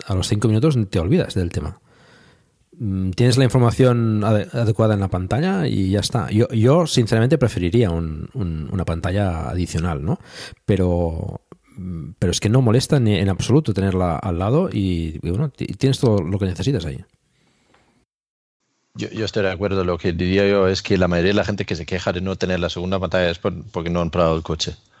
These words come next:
Speaker 2: O que solamente lo han probado durante un, una, un recorrido corto de cinco minutos o así. Porque, como dices, se acostumbra enseguida y no es un problema. Es un problema inexistente para la mayoría de la gente. Entiendo que por estética quizás prefieres tener el, el velocímetro ahí,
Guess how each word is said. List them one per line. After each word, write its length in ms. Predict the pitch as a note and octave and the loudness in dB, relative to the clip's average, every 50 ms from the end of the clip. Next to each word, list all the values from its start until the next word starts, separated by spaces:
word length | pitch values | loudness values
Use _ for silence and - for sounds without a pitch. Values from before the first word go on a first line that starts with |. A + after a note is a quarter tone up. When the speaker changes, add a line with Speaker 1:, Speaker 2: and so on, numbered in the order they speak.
| _ - _ _ _ _ - | _ -20 _ _ _ _ -2
Speaker 2:
O 320 | - E2+ D#2+ D#2+ D2+ C#2+ | 0 2 2 2 0 -2
que 140 | - - F2 | -2 -4 -2
solamente 380 | - - F#2+ F#2 F#2+ E2 F2 | 0 0 2 0 2 2 2
lo 60 | F2+ F2 | 0 0
han 100 | E2+ D#2 | 0 2
probado 200 | G2 F2 F2 E2+ | 2 2 2 2
durante 360 | D#2 F2 F2 E2+ E2+ D#2 F2+ | 0 -2 -2 -2 -2 -2 -2
un, 800 | E2+ E2 E2+ F2+ F2 F2 E2+ E2+ D#2+ D2+ D2+ D2+ C2 A1+ - - | -2 -2 -2 -2 -2 -2 -2 -2 -4 -4 -6 -8 -8 -8 -10 -8
una, 400 | - F2 F#2 F2+ E2+ F2 F2 E2+ | -4 0 0 2 2 2 0 0
un 380 | - - F2+ F2+ F2+ F2+ F2 F2 | -2 -4 -4 -4 -2 -4 -4 -6
recorrido 540 | - - - - F2 G2+ D2+ E2 D#2+ E2+ E2+ - _ | -8 -8 -8 -4 -4 -2 0 2 2 2 0 0 _
corto 340 | - G2 F#2 - - F2 | 0 0 2 2 2 2
de 140 | E2 E2+ D#2+ | 2 2 0
cinco 240 | - F2 E2 - D#2+ | 0 -4 -2 -2 -2
minutos 420 | D#2+ E2 E2 D#2 - E2 E2 - | -2 -2 -2 -2 -4 -6 -6 -4
o 60 | - E2+ | -6 -4
así. 260 | E2+ - F2+ F2 F2+ - | -2 -2 -4 -4 -6 -8
Porque, 360 | - - F2+ E2+ E2+ - E2 - | -2 0 0 0 0 -2 -4 -2
como 180 | - D#2+ D2+ | 0 0 0
dices, 240 | D#2 D#2 - D2+ C#2+ | 2 0 0 0 0
se 100 | - - | 0 -2
acostumbra 400 | C#2 - - - F#2 F2 F2+ F2 | -4 -6 -4 -2 0 2 2 2
enseguida 480 | E2+ E2 E2 D#2+ - F#2 F2+ F#2 F#2 - | 0 0 -2 -2 0 2 2 2 2 2
y 180 | - - - E2 | -2 -4 -4 -2
no 120 | F2 F2+ | -2 -2
es 100 | F2 - | -2 -4
un 120 | F#2 D#2+ | -6 -6
problema. 260 | D2+ C#2+ D2 C#2+ - - _ | -6 -6 -6 -6 -10 -12 _
Es 100 | - F2+ | -10 -6
un 80 | F#2+ F#2 | -4 -2
problema 280 | D#2+ F#2 F2 F2 E2+ | 0 0 0 0 0
inexistente 640 | F2 E2+ E2 D#2+ - - - - - D2+ - - - | 0 -2 -4 -4 -6 -8 -8 -6 -6 -8 -8 -8 -6
para 160 | - F2+ E2+ | -4 -4 -2
la 100 | F2 - | -2 -4
mayoría 240 | - F2 F2+ F2+ - | -2 -2 -2 -2 0
de 80 | - F2+ | 0 0
la 80 | F2+ | -2
gente. 300 | - - - E2 - - - - - - - - - - | -2 -4 -8 -8 -8 -12 -12 -12 -12 -10 -10 -10 -10 -6
Entiendo 320 | - - - F#2+ F2+ G#2 F#2+ | -6 0 0 2 2 2 2
que 100 | - G2 | 0 -2
por 160 | D#2+ - F2 | 0 2 0
estética 580 | E2+ - - - G#2 E2 - F2+ - G2 F#2 F2+ | 0 0 0 0 0 0 0 0 2 2 0 0
quizás 380 | - - F#2+ F2 - E2+ D#2+ - | -2 -6 -8 -4 -4 -4 -4 -4
prefieres 440 | - F#2+ E2+ - F2+ E2 F2 F2 | -8 -8 -6 -4 -4 -4 -4 -4
tener 320 | - - E2+ F2 E2+ E2+ D#2+ | -6 -4 -2 -2 -2 -2 -4
el, 240 | - E2 E2 E2 - | -4 -6 -6 -4 -4
el 120 | - E2 F2 | -2 -2 0
velocímetro 720 | E2 E2+ D#2+ E2 D#2+ - F2 F2 E2+ E2 E2 - - D#2+ | 0 0 -2 -2 -4 -4 -4 -4 -4 -6 -6 -2 -2 0
ahí, 180 | D#2 D#2+ F2 | 0 0 -2